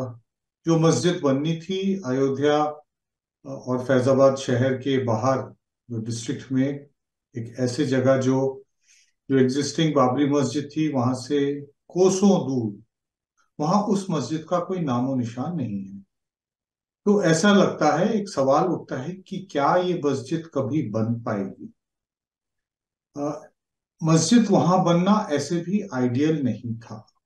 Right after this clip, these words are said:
सुप्रीम कोर्ट ने अपने नवंबर दो हज़ार उन्नीस के जजमेंट में ये साफ कहा था कि कोई एविडेंस तो है आर्कियोलॉजिकल कि बाबरी मस्जिद के नीचे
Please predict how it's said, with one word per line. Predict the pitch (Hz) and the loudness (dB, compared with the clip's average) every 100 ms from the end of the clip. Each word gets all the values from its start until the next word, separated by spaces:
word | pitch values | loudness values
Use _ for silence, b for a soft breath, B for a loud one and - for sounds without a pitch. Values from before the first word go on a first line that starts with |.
| _ _ _ _ _ _ | _ _ _ _ _ _
सुप्रीम | - 165 196 202 208 | -6 -4 4 6 6
कोर्ट | 196 196 190 208 | 6 4 4 2
ने | 208 | 2
अपने | 165 - 165 170 175 175 202 - _ _ _ _ _ _ _ _ - | 0 -6 -4 -2 -2 -4 -8 -14 _ _ _ _ _ _ _ _ -2
नवंबर | 139 143 156 156 165 165 165 | 2 4 4 6 6 4 0
दो | 127 143 | 0 0
हज़ार | 143 156 151 151 | 2 0 0 -2
उन्नीस | 143 135 147 160 - | -6 -4 -4 -6 -6
के | 175 165 160 | 0 2 2
जजमेंट | 127 120 110 147 147 131 | 0 0 0 -2 -6 -4
में | 131 110 - - _ _ _ | -4 -4 -6 -16 _ _ _
ये | 180 | -2
साफ | 180 190 220 - | 4 4 4 4
कहा | 170 151 190 | 4 4 4
था | 233 | 2
कि | 226 190 196 220 220 - _ _ _ _ _ _ _ _ - | 0 0 2 4 0 -8 _ _ _ _ _ _ _ _ -4
कोई | 220 | -2
एविडेंस | 190 156 196 214 226 - - | 2 2 2 4 4 4 0
तो | 175 | 0
है | 202 247 | 2 2
आर्कियोलॉजिकल | 214 160 - 160 151 147 175 220 220 | 2 0 -2 0 0 -2 -4 -2 -2
कि | - 208 226 | -2 -2 0
बाबरी | 156 139 170 151 | 0 0 0 -4
मस्जिद | 165 165 165 190 | -4 -4 -4 -8
के | - 175 | -6 -2
नीचे | 143 131 117 190 208 | 0 0 0 0 0